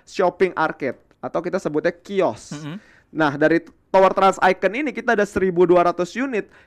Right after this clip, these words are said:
Speaker 1: Kios yang kita tawarkan cuma dua.
Speaker 2: Oh.
Speaker 1: Tapi satu sudah sold out, Pak Berry.
Speaker 2: Aduh, tinggal
Speaker 1: <laughs>
Speaker 2: satu ya?
Speaker 1: Tinggal satu aja. Jadi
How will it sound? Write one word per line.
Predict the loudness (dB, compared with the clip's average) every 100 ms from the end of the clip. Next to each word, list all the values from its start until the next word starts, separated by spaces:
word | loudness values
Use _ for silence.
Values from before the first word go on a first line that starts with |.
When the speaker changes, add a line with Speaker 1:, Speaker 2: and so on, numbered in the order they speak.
| _ -4
Speaker 1:
Kios | 0 0
yang | 0 -4
kita | -4
tawarkan | 0 4 4 2 -2
cuma | -2 -2 -2
dua. | -4 -6 -4 -6 -10 _ _ _
Speaker 2:
Oh. | -16 -14 -14 -8
Speaker 1:
Tapi | -6 -4 -2
satu | -2 -2 -2
sudah | -2 -2
sold | 0 -2 2
out, | 2 2
Pak | -2 -2
Berry. | -4 -6 -10 -8
Speaker 2:
Aduh, | -6 0 2
tinggal | 4 4 6
Speaker 1:
<laughs> |
Speaker 2:
satu | 4 6
ya? | 6 6 4
Speaker 1:
Tinggal | 4
satu | 2 2 4 4
aja. | 4 2 2 0
Jadi | -2 -4